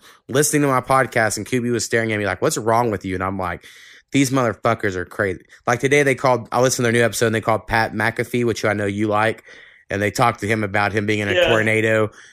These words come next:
Speaker 1: Um, and I don't know. They're just really funny. I think you would really like Two Bears, One Cave.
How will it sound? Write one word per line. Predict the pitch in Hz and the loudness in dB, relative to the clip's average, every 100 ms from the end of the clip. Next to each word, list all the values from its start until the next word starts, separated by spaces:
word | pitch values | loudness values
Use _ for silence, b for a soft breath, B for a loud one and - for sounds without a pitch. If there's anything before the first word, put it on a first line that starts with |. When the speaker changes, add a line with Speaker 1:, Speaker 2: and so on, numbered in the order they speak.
| B | B
Speaker 1:
Um, | 101 104 98 92 | -2 0 0 0
and | 127 | 0
I | 131 | 2
don't | 123 | 2
know. | 95 | 2
They're | 143 | 2
just | 165 - | 2 4
really | 170 160 | 4 4
funny. | 156 139 135 123 | 2 2 0 -2
I | 117 120 | -2 -2
think | - 135 | 0 -2
you | 123 127 | -2 0
would | |
really | 123 120 | 2 2
like | 113 113 | 2 -2
Two | - 113 | -2 0
Bears, | 110 107 | 0 0
One | 104 104 98 | -2 -4 -2
Cave. | 107 104 | 0 0